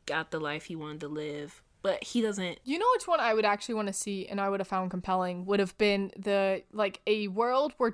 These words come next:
Speaker 2: Doctor Strange didn't become a Sorcerer Supreme. He just fell to his own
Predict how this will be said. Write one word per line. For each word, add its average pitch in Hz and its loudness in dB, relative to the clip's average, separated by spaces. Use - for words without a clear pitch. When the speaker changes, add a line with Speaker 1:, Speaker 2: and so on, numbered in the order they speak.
Speaker 2:
Doctor 214 6
Strange 208 -2
didn't 202 0
become 196 -4
a 185 -2
Sorcerer 190 -6
Supreme. 180 -10
He 233 0
just 220 -2
fell 254 8
to 247 -2
his 233 0
own 214 4